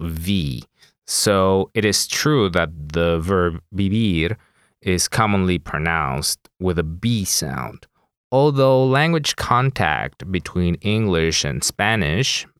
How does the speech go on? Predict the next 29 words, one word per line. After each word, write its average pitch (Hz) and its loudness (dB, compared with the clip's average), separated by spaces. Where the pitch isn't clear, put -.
mainly 90 2
within 90 -2
the 80 0
Hispanic 87 -4
community 90 0
in 76 -2
the 78 0
U 87 2
S, 76 0
has 92 -4
blurred 123 0
the 110 0
lines 76 -2
a 78 -2
lot, 73 -2
and 113 -2
it 120 -4
is 123 0
also 151 2
not 127 2
so 120 2
uncommon 87 0
to - -2
hear 98 2
this 80 0
sound, 73 -2
especially 92 -2
in 62 -2
songs. - -4